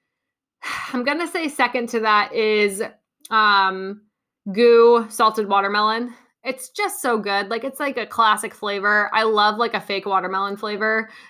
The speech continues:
that's done right. Um, and it's small, it's easy to carry, it's tried and true. It's something that I don't have that often, so when I do have it, I really look forward to it. Um, Goo pineapple and Goo salted lime, also notable on the list,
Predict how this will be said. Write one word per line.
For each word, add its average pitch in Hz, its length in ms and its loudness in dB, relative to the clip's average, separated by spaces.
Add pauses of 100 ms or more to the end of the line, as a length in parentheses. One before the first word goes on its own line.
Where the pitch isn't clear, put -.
that's 202 220 -2
done 190 240 2
right. 233 540 6
Um, 202 600 2 (540)
and 254 140 0
it's 240 340 -2
small, 285 500 6
it's 254 160 0
easy 247 240 0
to 226 80 -2
carry, 208 500 -2
it's - 180 -10
tried 202 240 0
and 202 120 -6
true. 196 560 -2 (220)
It's 233 160 -8
something 294 260 -4
that 285 120 0
I 254 80 0
don't 208 200 -2
have 208 160 0
that 202 160 0
often, 220 420 0
so 220 120 -6
when 196 100 -4
I 190 80 -2
do 180 220 -8
have 190 200 -2
it, 196 80 -10
I 196 40 -6
really 196 260 -6
look - 220 -10
forward 196 300 -4
to 233 120 -2
it. 226 200 -2 (260)
Um, 208 360 2
Goo 302 160 0
pineapple 254 640 2
and 220 220 0
Goo 220 140 0
salted 214 400 -2
lime, 202 500 0
also 220 320 0
notable 208 360 -2
on 202 180 0
the 196 100 -2
list, 196 300 -2